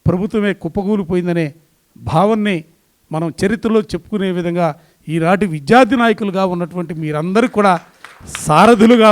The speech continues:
ఉండాలా. ఆ సారథులుగా ఉండే పరిస్థితుల్లో ఒక ఉద్యమ కార్యాచరణ కూడా ఈరోజు మీరందరూ కూడా కూర్చొని ఏ విధంగా పీపీపీ మెడికల్ కాలేజీలని చేయటానికి చేసే ప్రయత్నాలను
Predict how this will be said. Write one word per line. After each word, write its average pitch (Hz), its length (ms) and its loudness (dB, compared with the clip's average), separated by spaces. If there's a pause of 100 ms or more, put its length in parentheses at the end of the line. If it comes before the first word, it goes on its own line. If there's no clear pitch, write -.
ఉండాలా. 190 340 2 (1900)
ఆ 156 120 2 (140)
సారథులుగా 220 560 4 (100)
ఉండే 185 180 -2 (100)
పరిస్థితుల్లో 175 520 -2 (640)
ఒక 135 120 -8 (100)
ఉద్యమ 202 240 -2 (100)
కార్యాచరణ 170 440 -2 (120)
కూడా 160 160 -6 (680)
ఈరోజు 147 300 2 (100)
మీరందరూ 147 440 -2
కూడా 180 160 -4 (680)
కూర్చొని 160 420 -2 (640)
ఏ 160 200 2
విధంగా 202 320 0 (880)
పీపీపీ 196 500 -2 (1160)
మెడికల్ 185 440 0
కాలేజీలని 175 460 -2 (100)
చేయటానికి 175 460 -2
చేసే 160 200 -8 (120)
ప్రయత్నాలను 170 460 -6